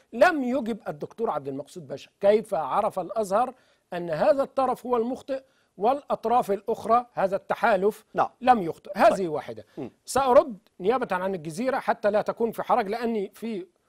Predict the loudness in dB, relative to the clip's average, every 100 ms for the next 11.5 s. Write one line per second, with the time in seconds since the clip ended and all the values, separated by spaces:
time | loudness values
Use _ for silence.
0 | _ 2 2 2 -4 -6 -6 -6 -4 -6
1 | -6 _ -10 -8 -4 -4 -6 _ _ -16
2 | 0 4 4 2 -6 _ _ _ _ -16
3 | -12 -10 -4 -4 -2 -4 -2 -4 2 0
4 | 0 _ _ _ -8 -6 -6 -4 -4 0
5 | 0 0 -2 -4 -6 -8 -8 -8 -6 -2
6 | -2 -2 -4 -4 -4 -4 -2 0 2 0
7 | -2 -4 -6 -8 -16 _ _ -12 -8 -6
8 | -6 -2 0 -2 -4 -2 0 0 -2 -8
9 | -16 _ _ _ _ _ -8 -6 -2 0
10 | 0 -2 -6 -14 _ _ _ _ _ -8
11 | -2 2 2 -2 -10